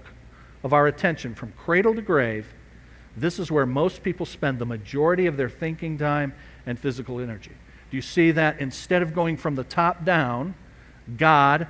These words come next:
myself, other people, my world, we start world,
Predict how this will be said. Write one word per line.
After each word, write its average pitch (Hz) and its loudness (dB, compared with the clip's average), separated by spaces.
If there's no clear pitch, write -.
myself, 139 0
other 143 2
people, 151 0
my 131 -2
world, 131 4
we 151 4
start 143 2
world, 147 4